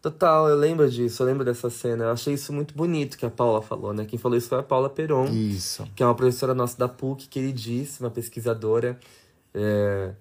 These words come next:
Speaker 1: Ela tem um capítulo que ela escreveu comigo no livro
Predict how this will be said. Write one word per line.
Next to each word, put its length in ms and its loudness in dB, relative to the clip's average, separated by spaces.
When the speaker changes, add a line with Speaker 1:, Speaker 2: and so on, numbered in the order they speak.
Speaker 1:
Ela 140 4
tem 140 2
um 80 4
capítulo 460 -2
que 100 -6
ela 220 2
escreveu 400 -2
comigo 380 -4
no 100 -2
livro 400 -4